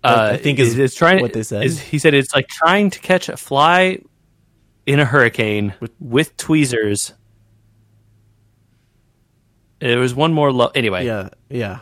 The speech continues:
Speaker 1: It's very unlikely.
Speaker 2: Anyway,
Speaker 1: But
Speaker 2: but he
Speaker 1: somehow
Speaker 2: does it
Speaker 1: they
Speaker 2: anyway. <laughs>
Speaker 1: Of course he's good at it,
Speaker 2: Yeah.
Speaker 1: so don't worry.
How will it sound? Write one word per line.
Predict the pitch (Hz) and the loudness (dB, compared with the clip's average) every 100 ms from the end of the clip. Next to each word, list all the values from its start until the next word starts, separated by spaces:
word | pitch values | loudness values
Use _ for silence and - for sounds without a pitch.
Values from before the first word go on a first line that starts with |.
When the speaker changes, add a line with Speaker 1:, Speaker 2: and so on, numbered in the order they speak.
| _ - | _ -10
Speaker 1:
It's | 120 | -2
very | 156 170 | 2 4
unlikely. | 123 113 101 90 85 - | 4 2 -4 -8 -16 -10
Speaker 2:
Anyway, | 151 160 127 117 | -2 2 2 2
Speaker 1:
But | |
Speaker 2:
but | 135 | 0
he | 131 | 2
Speaker 1:
somehow | |
Speaker 2:
does | 143 143 | 4 4
it | 135 | 4
Speaker 1:
they | 139 | 4
Speaker 2:
anyway. | 117 110 147 - 359 | 2 0 -2 -4 -4
<laughs> | 359 440 - 427 - - - - _ _ _ - | 0 0 0 -4 -2 -6 -6 -14 _ _ _ -12
Speaker 1:
Of | |
course | 143 - | -10 -10
he's | 113 | -14
good | 98 90 | -12 -12
at | 82 - | -12 -6
it, | |
Speaker 2:
Yeah. | 147 120 | -2 -2
Speaker 1:
so | 92 | -4
don't | |
worry. | - - | -14 -16